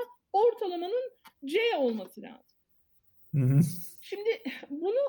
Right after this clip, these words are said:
Speaker 1: yaptığınız zaman o A verdiğiniz ya da B verdiğiniz insanları kalibre ediyorsunuz. Bakın bu kelime bile hani bence çok olumsuzluk içeren bir, e,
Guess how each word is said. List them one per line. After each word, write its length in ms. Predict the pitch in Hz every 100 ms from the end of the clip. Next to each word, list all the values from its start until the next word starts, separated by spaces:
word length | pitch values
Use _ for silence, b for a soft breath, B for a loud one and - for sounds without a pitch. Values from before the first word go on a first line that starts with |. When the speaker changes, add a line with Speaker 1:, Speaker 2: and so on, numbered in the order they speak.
| -
Speaker 1:
yaptığınız 720 | 277 262 403 - 494 523 539 403
zaman 320 | 370 370 415 -
o 80 |
A 440 | 381 - 427 494 415
verdiğiniz 520 | 359 320 302 294 320
ya 120 | 339
da 140 | 330 339
B 60 | 381 440
verdiğiniz 480 | 392 359 302 294 285 302 -
insanları 680 | 403 466 403 311 277 381 494 b b b
kalibre 680 | - 285 285 285 277 302 403
ediyorsunuz. 640 | 302 240 208 202 202 254 349
Bakın 360 | 269 269 311
bu 120 | 285 269
kelime 400 | 311 285 311 320
bile 380 | 247 240 233 _ _ _ _ _
hani 240 | 247 240 226
bence 520 | 240 262 262 240 220
çok 200 | 254 -
olumsuzluk 600 | 240 240 240 247 262 262
içeren 520 | - 277 226 247 226
bir, 300 | 233 196 -
e, 120 | 165